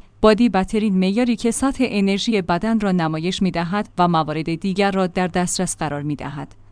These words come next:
ساعت هوشمند گارومین برای دوندگان بسیار مناسب است و اطلاعاتی همچون تعداد گام‌ها در هر دقیقه، طول گام و زمان برخورد با زمین را در اختیار کاربران قرار می‌دهد.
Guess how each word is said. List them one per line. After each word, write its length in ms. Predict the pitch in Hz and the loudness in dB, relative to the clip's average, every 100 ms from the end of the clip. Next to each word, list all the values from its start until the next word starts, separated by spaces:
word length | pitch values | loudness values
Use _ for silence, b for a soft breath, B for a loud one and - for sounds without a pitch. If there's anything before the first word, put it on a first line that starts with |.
| - | -10
ساعت 400 | - 254 277 285 | 2 4 4 2
هوشمند 560 | 277 233 226 233 233 233 | 0 0 0 2 2 2
گارومین 480 | 214 202 196 247 262 | 2 2 4 4 4
برای 340 | 233 233 233 | 2 0 0
دوندگان 640 | 196 170 156 135 214 233 | 0 0 -4 -4 0 2
بسیار 420 | 226 214 254 247 | 2 2 4 4
مناسب 440 | 233 190 170 - 175 | 4 2 0 -2 -6
است 300 | 131 156 - - | -6 -8 -10 4
و 120 | 202 - | 4 6
اطلاعاتی 640 | 247 254 214 202 247 254 | 2 4 4 4 2 2
همچون 420 | 220 196 214 233 | 2 0 2 0
تعداد 380 | - 240 233 254 | 4 4 4 4
گام‌ها 460 | 254 214 202 208 240 | 4 2 2 2 4
در 220 | 214 202 | 4 2
هر 220 | 196 277 | 2 0
دقیقه، 520 | 269 233 220 220 240 240 - | 2 0 0 0 -2 -2 2
طول 220 | 277 262 | 6 6
گام 260 | 226 214 196 | 4 2 2
و 80 | 196 | 2
زمان 380 | 214 220 226 | 4 4 4
برخورد 580 | 208 196 185 247 240 240 | 2 2 2 0 2 2
با 100 | 214 | 2
زمین 360 | 196 208 196 190 | 2 2 2 2
را 160 | 190 | 2
در 240 | 190 196 190 | 2 2 2
اختیار 460 | 180 - 202 196 247 | -2 0 0 2 2
کاربران 560 | 254 220 165 165 190 | 2 2 2 0 0
قرار 320 | 190 156 151 | 0 -2 -2
می‌دهد. 520 | 147 143 131 151 131 | -4 -4 -6 -8 -10